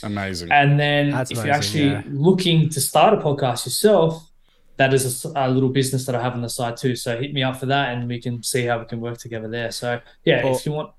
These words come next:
Speaker 2: listen to the podcast, anything like that, all the links are on my profile.
Speaker 3: Awesome, man. Yeah, I've got your, uh, link tree up here. So your Facebook is The Better Project. Your TikTok is at The Better Project.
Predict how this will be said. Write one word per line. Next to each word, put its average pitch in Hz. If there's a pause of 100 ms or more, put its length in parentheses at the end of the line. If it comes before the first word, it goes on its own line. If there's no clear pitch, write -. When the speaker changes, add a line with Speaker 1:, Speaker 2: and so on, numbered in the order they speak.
(280)
Speaker 2:
listen 175
to 160
the 160
podcast, 170
anything 160
like 131
that, 139
all 139
the 131
links 123
are 113
on 117
my 113
profile. - (180)
Speaker 3:
Awesome, 131
man. 127
Yeah, 127
I've 131
got 143
your, 127
uh, 113
link 120
tree 139
up 120
here. 120
So -
your 120
Facebook 135
is 117
The 117
Better 117
Project. 131 (280)
Your 123
TikTok 175
is 139
at 139
The 135
Better 135
Project. 147